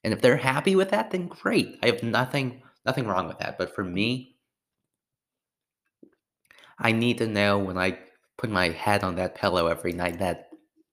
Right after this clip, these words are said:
I helped someone out, or I affected someone's life,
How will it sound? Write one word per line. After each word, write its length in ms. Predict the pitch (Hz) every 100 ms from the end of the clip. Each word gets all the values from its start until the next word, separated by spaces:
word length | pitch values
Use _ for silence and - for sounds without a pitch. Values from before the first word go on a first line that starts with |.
| _ _ _ _ _ -
I 420 | 95 92 90 85 - - _ -
helped 280 | 110 110 -
someone 340 | 127 113 101
out, 480 | 107 127 127 - _ _ - - _ _ _
or 600 | - 92 90 90 85 -
I 80 | 95
affected 480 | 82 - 104 113 -
someone's 400 | 113 95 78 80
life, 540 | 78 90 123 - -